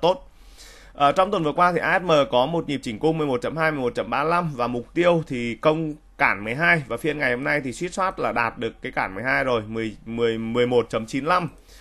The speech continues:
Như vậy là cũng gần như là target tuyệt đối mười hai trên mười hai rồi đó các anh chị. Và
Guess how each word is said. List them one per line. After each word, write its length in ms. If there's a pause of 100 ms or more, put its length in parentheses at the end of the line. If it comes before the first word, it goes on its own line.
(260)
Như 120
vậy 180
là 120
cũng 200
gần 200
như 140
là 120
target 420
tuyệt 180
đối 200
mười 120
hai 200
trên 200
mười 100
hai 220
rồi 100
đó 100
các 60
anh 60
chị. 240
Và 360